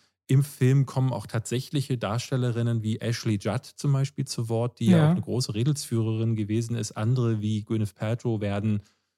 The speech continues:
Speaker 1: nur angedeutet und leider nicht gezeigt. Aber es ist mehr als genug. Es hat, hatte wirklich so das Gefühl, so, dass es so eine Semi-Biografie auch ist. Also, und das macht Maria Schrader ganz fantastisch. Die Darsteller sind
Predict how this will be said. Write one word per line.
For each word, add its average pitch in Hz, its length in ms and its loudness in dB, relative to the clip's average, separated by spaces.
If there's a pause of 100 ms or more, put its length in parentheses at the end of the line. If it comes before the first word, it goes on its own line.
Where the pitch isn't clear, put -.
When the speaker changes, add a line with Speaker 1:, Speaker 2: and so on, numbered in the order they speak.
(160)
Speaker 1:
nur 117 180 4
angedeutet 127 600 2
und 110 120 0
leider 107 260 0
nicht 110 200 -2
gezeigt. - 760 -4 (200)
Aber 101 200 -2
es 101 120 -4
ist - 200 -4
mehr 110 180 2
als 120 180 -6
genug. 113 480 2
Es - 140 -8
hat, 131 160 -2 (340)
hatte 135 160 4
wirklich 160 240 2
so 147 160 2
das 135 180 -2
Gefühl, 160 520 2
so, 123 120 -6
dass 123 200 -4
es 117 140 -2
so 127 100 0
eine 117 240 2 (720)
Semi-Biografie 98 1000 0
auch 92 240 -6
ist. - 340 -6
Also, 110 280 -4
und 117 140 0
das 120 160 -2
macht 113 240 -2
Maria 110 360 2
Schrader 107 460 -4
ganz 113 320 -2
fantastisch. 113 840 -4 (380)
Die 110 40 2
Darsteller 110 540 0
sind 101 300 -2